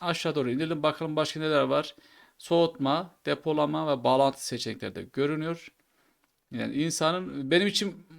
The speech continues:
kaldı açıkçası. Yani ekran kartıyla bu anakart mükemmel bir ikili olmuş be-, bana göre. Wi-Fi'de A X serisi bu arada altı destek,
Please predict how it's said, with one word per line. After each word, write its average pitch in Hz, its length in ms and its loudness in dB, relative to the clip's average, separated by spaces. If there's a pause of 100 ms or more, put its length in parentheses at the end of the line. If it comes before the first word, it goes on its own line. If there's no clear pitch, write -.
(260)
kaldı 180 380 6
açıkçası. 143 540 0
Yani 151 300 -2
ekran 165 380 0
kartıyla 135 500 0
bu 151 120 -8
anakart 151 500 -4 (320)
mükemmel 156 580 0
bir 160 260 0 (300)
ikili 147 500 -4
olmuş 139 480 0
be-, 120 260 -2
bana 131 200 2
göre. 113 200 0
Wi-Fi'de 147 520 2
A 135 180 4
X 156 160 0
serisi 147 340 0
bu 139 80 2
arada 139 220 4
altı 127 360 0
destek, 127 380 -2